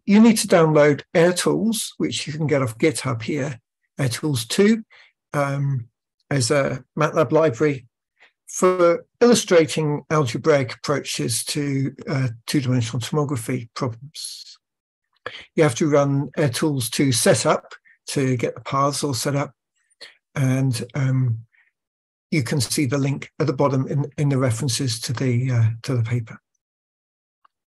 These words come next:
Okay, so following, um, examples in Air Tools, we set up a problem using Parallel Tomo.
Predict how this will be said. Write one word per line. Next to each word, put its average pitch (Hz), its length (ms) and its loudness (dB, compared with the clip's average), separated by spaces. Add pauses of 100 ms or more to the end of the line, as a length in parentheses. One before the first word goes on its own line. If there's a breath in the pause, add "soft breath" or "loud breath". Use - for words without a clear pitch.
(1040 loud breath)
Okay, 131 320 4
so 151 260 4
following, 147 760 4
um, 139 460 0 (180)
examples 131 760 -2 (120)
in 147 160 0
Air 131 160 2
Tools, 135 540 -6 (520 loud breath)
we 139 340 0
set 165 360 0
up 117 160 -4
a 139 40 -4
problem 135 600 0 (640 loud breath)
using 156 580 2 (320)
Parallel 196 420 6
Tomo. 143 420 2